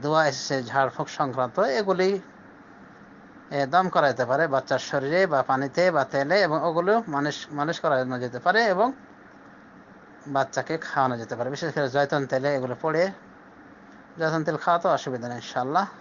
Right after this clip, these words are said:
অনুরূপভাবে জমজম পানি তো পড়া যেতে পারে। এক কথায় এগুলি ঝাড়ফুঁকের অন-,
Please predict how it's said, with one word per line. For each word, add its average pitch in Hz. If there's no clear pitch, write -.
অনুরূপভাবে 135
জমজম 147
পানি 139
তো 160
পড়া 165
যেতে 151
পারে। 151
এক 165
কথায় 214
এগুলি 180
ঝাড়ফুঁকের 165
অন-, 143